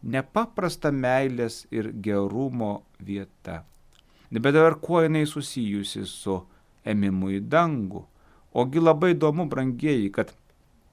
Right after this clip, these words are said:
kai tūkstantis devyni šimtai penkiasdešimtaisiais metais Romoje, Vatikane, Petro bazilikos aikštėje,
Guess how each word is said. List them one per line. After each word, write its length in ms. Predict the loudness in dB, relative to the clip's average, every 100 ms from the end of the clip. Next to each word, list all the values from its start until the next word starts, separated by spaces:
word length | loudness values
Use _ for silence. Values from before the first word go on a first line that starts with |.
| _ -4
kai 180 | -2
tūkstantis 720 | 0 2 2 2 -2 -2 -2 -2
devyni 360 | 0 2 0
šimtai 380 | 0 0 0 -2
penkiasdešimtaisiais 1200 | -2 0 0 0 0 0 -2 -2 -2 -2 -6 -8
metais 680 | -2 0 0 -2 -6 -12 -10
Romoje, 640 | -2 4 4 4 0 -4 -4
Vatikane, 720 | -4 -6 -6 -4 -2 -2 -2
Petro 520 | 0 0 0 -2 -4
bazilikos 840 | -2 -4 -4 -4 -4 -6 -8 -12 -8
aikštėje, 880 | -6 -6 -10 -6 -4 -2 -2 -4